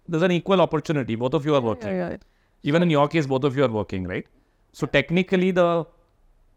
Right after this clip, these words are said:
Speaker 1: how do you manage that aspect is what I would love
Speaker 2: So
Speaker 1: to
Speaker 2: I think in my case, it's a little different. Uh, very early on, we decided that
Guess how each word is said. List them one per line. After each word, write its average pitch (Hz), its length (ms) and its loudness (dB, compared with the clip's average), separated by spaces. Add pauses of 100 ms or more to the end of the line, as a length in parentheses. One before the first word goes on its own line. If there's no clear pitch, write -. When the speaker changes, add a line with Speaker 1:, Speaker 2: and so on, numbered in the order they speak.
(280)
Speaker 1:
how 147 140 4
do 175 120 0
you 185 140 2
manage 131 500 0
that 117 240 0
aspect 123 460 -4
is 113 160 -6
what 113 180 -6
I 110 80 -2
would 110 140 -8
love 107 140 -2
Speaker 2:
So 294 140 4
Speaker 1:
to - 120 -10
Speaker 2:
I 202 120 2
think 262 300 -6
in 247 180 0
my 185 220 0
case, 233 240 -4
it's 233 180 -2
a 226 40 2
little 202 320 0
different. 185 480 -8 (340)
Uh, - 480 -2 (320)
very 202 500 0
early 196 340 4
on, 208 240 2
we 214 100 0
decided 190 640 -2
that 247 180 0